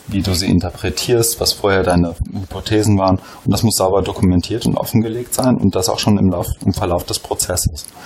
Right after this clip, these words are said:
So, und wenn die jetzt kämen und sagen, „Hier ist eine Million“, dann würde ich erstmal sagen, dafür, dass wir überall Samsung draufschreiben, ist das um Längen zu wenig, da muss bitte mehr her. Und zum anderen würde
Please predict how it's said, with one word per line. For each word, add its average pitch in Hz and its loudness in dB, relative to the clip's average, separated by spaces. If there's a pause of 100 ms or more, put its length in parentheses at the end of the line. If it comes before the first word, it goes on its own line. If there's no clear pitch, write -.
(540)
So, 92 0
und 85 2
wenn 90 4
die 90 0
jetzt 87 -2
kämen 101 0
und 98 4
sagen, 92 2
„Hier 92 -2
ist 90 0
eine 90 4
Million“, 85 2
dann 92 2
würde 95 -6
ich 95 -6
erstmal 113 0
sagen, 107 2
dafür, 92 -6
dass 98 -2
wir 98 -2
überall 90 2
Samsung 95 2
draufschreiben, 95 -2
ist - -4
das - -2 (440)
um 98 4
Längen 87 4
zu 80 -6
wenig, 104 0
da - -6
muss 95 2
bitte 90 0
mehr 82 0
her. 139 0 (800)
Und 107 4
zum - 0
anderen 104 2 (260)
würde 104 2